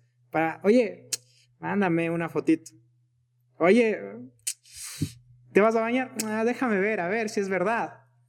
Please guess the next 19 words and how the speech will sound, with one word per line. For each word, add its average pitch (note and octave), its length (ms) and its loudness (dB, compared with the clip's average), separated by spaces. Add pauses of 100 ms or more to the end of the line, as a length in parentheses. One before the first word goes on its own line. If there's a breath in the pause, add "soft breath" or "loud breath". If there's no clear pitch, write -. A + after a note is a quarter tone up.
(440)
¿Y, G#3 280 6
y G3 40 0
cómo C#4+ 240 4
estamos C4+ 320 0
haciendo A#3 340 0
nosotros A3+ 400 0
y G3+ 80 0
si F#3+ 100 -2
nos F3+ 120 -2
estamos A3 280 -2
dando A3 180 0
a A3 40 0
valorar E3 440 0
como C#3 260 -8
personas? F3 500 -6 (200)
Y A3+ 100 6
esto E4+ 200 6
va E4 140 4
directamente D#4 560 0